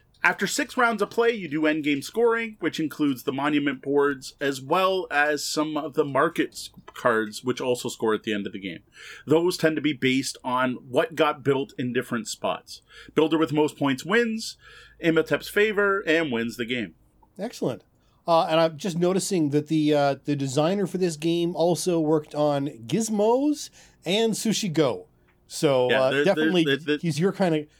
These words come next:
Speaker 2: your kinda designer, apparently.
Speaker 1: Yep. No, I agree. Phil Walker Harding's a great designer. I'm a big fan. Now, I've been hooked on Imhotep since the first time I broke it out. I already mentioned this. It was at a bar. It was on a double date night with Tori and Kat at the Sandwich Brewing Company.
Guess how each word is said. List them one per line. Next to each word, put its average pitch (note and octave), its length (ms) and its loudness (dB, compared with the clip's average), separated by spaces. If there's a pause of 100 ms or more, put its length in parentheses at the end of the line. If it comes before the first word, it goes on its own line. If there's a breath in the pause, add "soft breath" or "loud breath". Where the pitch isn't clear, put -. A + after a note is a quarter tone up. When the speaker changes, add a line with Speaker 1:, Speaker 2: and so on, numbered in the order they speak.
Speaker 2:
your F3+ 140 0
kinda G#3+ 400 0
designer, C#3+ 540 0
apparently. G#2+ 520 -10
Speaker 1:
Yep. D#3 220 -2 (320)
No, A#2 200 0
I B2+ 120 2
agree. B2 220 0
Phil E3 220 2
Walker E3 280 2
Harding's A#2+ 300 0
a G#2+ 80 -4
great G#2+ 280 -6
designer. F#2 400 -14 (440 soft breath)
I'm A2 80 -8
a - 20 -10
big A2+ 200 -4
fan. G2 240 -10 (580 loud breath)
Now, E3 140 2
I've B3+ 160 4
been C4+ 100 2
hooked A3 240 2
on F3+ 140 2
Imhotep D#3+ 400 0
since D3+ 260 -4
the C#3+ 80 -4
first D3+ 220 -2
time D3+ 120 0
I C#3+ 60 2
broke C#3 280 0
it B2+ 80 4
out. C3 260 2
I A#2+ 80 4
already C#3+ 180 0
mentioned C3 380 -2
this. B2+ 180 -4
It A#2+ 60 -8
was A2 100 -6
at C#3 140 4
a - 20 0
bar. C3+ 300 2
It C#3 40 -8
was B2+ 120 -6
on A#2+ 160 -2
a - 20 -6
double B2+ 260 0
date C3 280 -2
night C#3 180 -2
with - 120 -14
Tori C#3 280 0
and C3 100 -4
Kat C3+ 380 0
at B2 80 -12
the A#2+ 80 -10
Sandwich C3 380 -6
Brewing A#2 260 -4
Company. A#2+ 440 -8